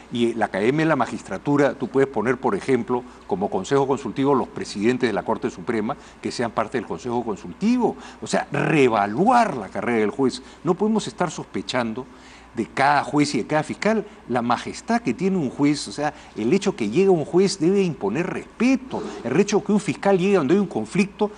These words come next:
la gente debe sentarse a la mesa y co-, y el fiscal buscar el entendimiento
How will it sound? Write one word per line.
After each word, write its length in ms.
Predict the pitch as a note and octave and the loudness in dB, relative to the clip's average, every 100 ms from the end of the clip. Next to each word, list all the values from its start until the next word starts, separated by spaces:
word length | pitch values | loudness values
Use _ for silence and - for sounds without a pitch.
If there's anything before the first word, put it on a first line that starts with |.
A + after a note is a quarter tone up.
| - | -12
la 80 | - | -4
gente 320 | F3 F#3 E3 | 0 2 4
debe 320 | F3 G3+ G#3 | 6 6 4
sentarse 720 | - G2+ F#3 - D#3+ D#3+ G#3+ A3+ - - - | 0 -4 -4 0 0 -2 -8 -8 -14 -20 -6
a 100 | G#2 | -4
la 120 | G2 G#2 | -2 0
mesa 380 | A2 G#2 D#3+ | 0 0 -2
y 60 | E3 | -2
co-, 220 | - G#2+ | -2 -2
y 140 | B2 A2+ | 0 0
el 80 | G#2 | 0
fiscal 420 | G#2+ - C3 C#3+ - - - | -6 -2 -2 -2 -10 -20 -2
buscar 480 | A#2+ - - A3 B3 | -2 -2 2 4 4
el 160 | D#3+ | 2
entendimiento 760 | G2+ F2+ F2 F2 G2+ G2+ F2 G2 | -2 -6 -8 -4 -2 -2 -2 -12